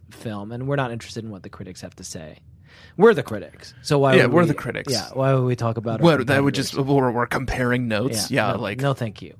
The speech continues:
Speaker 1: Not
Speaker 2: busy
Speaker 1: interested.
Speaker 2: for that. Yeah, maybe if you pay me my hourly rate for
Speaker 1: Yeah,
Speaker 2: that.
Speaker 1: exactly.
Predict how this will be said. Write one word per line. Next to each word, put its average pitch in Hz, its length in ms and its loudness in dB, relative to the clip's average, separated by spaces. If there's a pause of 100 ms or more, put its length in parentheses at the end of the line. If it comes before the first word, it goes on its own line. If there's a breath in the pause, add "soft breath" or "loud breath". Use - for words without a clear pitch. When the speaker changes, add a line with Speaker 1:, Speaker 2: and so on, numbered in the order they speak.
(540)
Speaker 1:
Not 135 180 4
Speaker 2:
busy 117 200 2
Speaker 1:
interested. 90 40 -10 (120)
Speaker 2:
for - 0 - (260)
that. 135 100 -2
Yeah, 120 300 4 (240)
maybe 143 280 4
if 139 100 0
you 143 80 -4
pay 131 220 -2
me 123 120 0
my 113 180 -2
hourly 110 360 0
rate 101 240 -4
for - 120 -10
Speaker 1:
Yeah, - 100 -8
Speaker 2:
that. - 240 -8
Speaker 1:
exactly. 127 680 -4